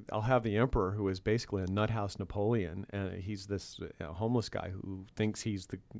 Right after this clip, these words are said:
emperor of San Francisco, say at one point that he has to further investigate when he feels that death has come to his city, because no responsible leader would let his people,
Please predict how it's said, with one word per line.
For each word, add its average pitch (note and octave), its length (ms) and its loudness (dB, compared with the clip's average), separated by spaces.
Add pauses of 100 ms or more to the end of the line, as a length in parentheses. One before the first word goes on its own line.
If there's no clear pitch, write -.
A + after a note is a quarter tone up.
emperor G#2 340 0
of F2+ 100 -6
San G2 160 0
Francisco, F#2+ 680 0 (760)
say A2+ 280 6
at - 100 0
one G2+ 200 2
point G2+ 300 0
that G2 100 0
he G#2 80 2
has G2+ 220 2
to G2+ 220 -2
further A#2 520 6
investigate F#2+ 560 2
when G2 120 0
he G2 60 0
feels G2 320 0
that - 180 -6
death G2 220 2
has G2 160 -6
come G2+ 280 -6
to - 120 -8
his F#2+ 180 -4
city, G#2 380 -4
because F#2+ 500 -6 (600)
no A2 180 4
responsible G2 760 2
leader G#2+ 280 4
would F2 180 -2
let F#2+ 160 2
his F#2+ 140 -6
people, G2+ 500 0